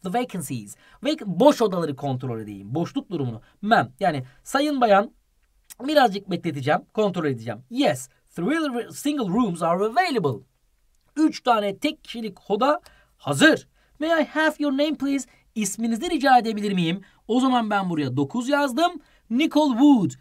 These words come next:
Benim ismim Nicole Wood. Geldi. On. On bir ne olabilir arkadaşlar? Bakalım. "Thank you ma'am. Your reservation is done." Teşekkür ederim hanımefendi. Sizin rezervasyonunuz yiğitler gibi yapıldı. Artık konuşmayı kapatıyorum.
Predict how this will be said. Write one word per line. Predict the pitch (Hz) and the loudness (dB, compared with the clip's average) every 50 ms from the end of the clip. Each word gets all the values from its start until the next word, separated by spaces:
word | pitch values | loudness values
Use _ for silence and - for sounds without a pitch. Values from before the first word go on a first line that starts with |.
| _ _ | _ _
Benim | 160 170 214 247 311 302 269 _ | -6 -4 -2 0 0 -2 -4 _
ismim | - 202 180 - - 254 285 302 285 - _ - | -8 -8 -8 -6 -4 -2 -2 -2 -2 -6 _ -6
Nicole | 196 247 247 - 277 262 254 220 | -6 -4 -4 -2 -2 -2 -2 0
Wood. | 226 240 220 180 127 - - _ _ _ _ - | 0 0 0 0 -2 -6 -12 _ _ _ _ -6
Geldi. | 127 135 147 156 165 185 240 277 320 359 415 _ _ _ _ _ _ _ _ - | -2 2 2 2 4 4 4 4 4 2 0 _ _ _ _ _ _ _ _ 2
On. | 233 220 175 127 - _ _ - | 4 4 4 4 0 _ _ -4
On | 269 339 349 320 | -2 -2 0 0
bir | 302 294 269 | 0 0 2
ne | 294 | 4
olabilir | 294 277 254 247 214 196 202 | 4 4 4 0 0 0 -2
arkadaşlar? | 190 185 - 196 185 180 - 311 311 285 | -2 -2 -2 -6 -6 -4 2 2 4 4
Bakalım. | 294 294 226 196 143 - - _ _ _ _ _ - _ _ _ - | 4 2 2 0 -2 -4 -8 _ _ _ _ _ -20 _ _ _ 0
"Thank | - 349 339 - - | 2 2 2 2 0
you | 262 226 | 2 4
ma'am. | 202 202 220 - _ _ _ _ _ _ _ - - _ - | 4 4 4 2 _ _ _ _ _ _ _ -20 -20 _ -2
Your | 240 302 320 311 | 0 2 2 2
reservation | 302 240 285 277 269 262 294 285 - - 269 269 277 262 _ _ _ - | 2 2 2 2 2 2 0 -2 -2 -2 -6 -6 -6 -8 _ _ _ -6
is | 233 214 190 233 | -6 -4 4 6
done." | 240 208 160 131 131 - _ | 6 6 6 0 -4 -12 _
Teşekkür | - 233 - 262 254 - - 311 | -8 -6 -6 -6 -8 -8 -6 -4
ederim | 320 294 285 277 233 | -2 -2 -2 0 0
hanımefendi. | 226 214 202 185 - 202 180 185 226 254 247 - _ _ | -2 -2 -2 -4 -4 -4 -2 -2 -2 -4 -6 -8 _ _
Sizin | - - 285 247 233 208 175 | -4 -2 -2 -2 -2 -4 -4
rezervasyonunuz | 202 226 240 262 262 262 269 262 254 - 269 269 254 262 269 269 - - _ | -4 -2 0 0 0 0 -2 -4 -4 -4 -4 -2 0 0 0 0 -2 -6 _
yiğitler | 151 160 190 220 233 233 - 277 294 285 | -8 -4 0 0 0 -2 -2 -2 -2 -2
gibi | 247 233 220 226 | -2 -4 -6 -4
yapıldı. | 208 196 196 - 170 147 147 175 214 240 240 _ _ _ _ _ - | -2 -4 -2 -2 -4 -2 0 0 0 0 -2 _ _ _ _ _ 4
Artık | 233 233 208 - - 240 - | 6 6 6 6 0 -10 -4
konuşmayı | - 202 196 190 185 196 196 196 | -4 -4 -4 -4 -4 -4 -4 -2
kapatıyorum. | 190 190 190 185 180 185 190 170 165 175 175 | -2 -4 -6 -6 -6 -4 -4 -4 -4 -6 -8